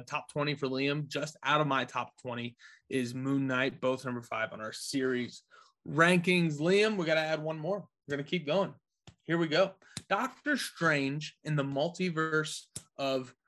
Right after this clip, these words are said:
Madness. We talked about the moving forward questions earlier with the characters, where we see everyone going.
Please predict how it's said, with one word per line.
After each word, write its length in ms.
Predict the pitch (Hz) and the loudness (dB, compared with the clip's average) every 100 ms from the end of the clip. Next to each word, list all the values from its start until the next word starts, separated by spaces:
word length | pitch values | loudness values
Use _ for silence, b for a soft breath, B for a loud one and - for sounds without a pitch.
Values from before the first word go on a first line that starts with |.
| _ - | _ -14
Madness. 880 | 131 139 151 165 156 156 156 147 - | -10 -2 2 4 4 4 2 0 -2
We 100 | 139 | -4
talked 340 | - 190 196 | 0 0 2
about 160 | 185 175 | 2 2
the 60 | |
moving 240 | 165 165 160 | 0 -2 -4
forward 440 | 147 139 139 139 - | 0 2 4 2 -4
questions 540 | 151 135 - 135 127 | -4 -2 -2 -6 -4
earlier 380 | 131 131 127 127 | 0 0 2 0
with 140 | 127 - | -4 -12
the 60 | |
characters, 560 | - 151 147 143 139 131 | -2 2 2 2 0 0
where 160 | 120 | -4
we 120 | 117 120 | -4 -6
see 340 | - 123 113 | -4 -6 -4
everyone 420 | 117 120 113 110 | -8 -8 -10 -12
going. 420 | 110 151 165 160 | -2 0 2 0